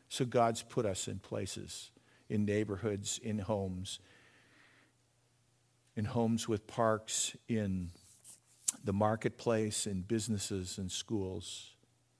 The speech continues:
And it's those places,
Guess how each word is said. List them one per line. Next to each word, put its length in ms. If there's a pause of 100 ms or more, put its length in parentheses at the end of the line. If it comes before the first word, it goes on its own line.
(2500)
And 100
it's 220
those 280
places, 840